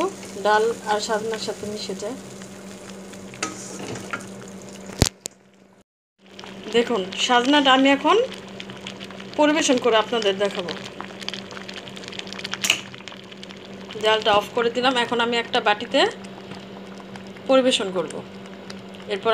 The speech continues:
আমি আপনাদের দেখাচ্ছি। দেখুন, সাজনাটা আমি পরিবেশন করলাম, কত সুন্দর হয়েছে। আপনারা অবশ্যই আমার রেসিপিটা ফলো করে বাড়িতে try করবেন, খেতে খুবই মজাদার। আর সাজনার পুষ্টিগুণ অনেক, আমি অবশ্যই description বক্সে দিয়ে দেব,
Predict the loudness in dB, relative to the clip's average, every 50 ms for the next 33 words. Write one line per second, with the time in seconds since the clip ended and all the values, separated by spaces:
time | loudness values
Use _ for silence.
0 | 6 4 4 2 0 0 -2 -2 0 0 0 2 2 2 2 0 -2 -4 -2 -4
1 | -4 -4 -4 -10 -18 -18 -18 -18 -20 -20 -20 _ _ _ _ _ _ _ _ _
2 | _ -20 -20 -20 -18 -4 -2 -2 -2 0 -2 -4 -4 -2 0 0 0 0 0 0
3 | 2 2 2 0 0 0 0 0 0 0 0 0 -2 -2 -2 -4 -4 -2 -4 -2
4 | 0 0 0 0 0 -4 -10 -14 -10 -6 -6 -4 -4 -4 -4 -2 -2 0 2 2
5 | 2 4 2 0 -2 -4 -2 -2 -2 -2 -2 -4 -10 -16 -16 -16 -16 -16 -16 -16
6 | -16 -16 -16 -14 -4 -2 -2 -2 0 0 2 4 4 4 4 4 0 -2 0 0
7 | 0 2 2 2 2 2 2 0 -4 -10 -6 -2 -2 -2 0 -2 -2 -2 -2 -4
8 | -4 -4 -2 -2 -2 -2 0 0 0 0 0 -2 -4 -6 -4 -2 0 0 0 0
9 | -2 -4 -6 -4 -4 -6 -6 -4 -6 -6 -4 -4 -6 -4 -4 -4 -4 -4 -4 -2
10 | -4 -4 -4 -4 -6 -6 -6 -8 -10 -14 -18 -18 -18 -18 -18 -6 0 2 2 2
11 | 4 6 6 6 6 4 2 0 0 0 -2 -4 -4 -2 -2 -2 0 0 2 4
12 | 2 4 4 2 0 2 2 0 0 2 2 0 0 0 -2 -6 -4 -4 -4 -2
13 | 0 0 0 0 -2 -6 -8 -8 -8 -6 -4 -2 -2 0 -2 -4 -4 -4 -6 -6
14 | -4 -2 -4 -2 -2 -4 -4 -2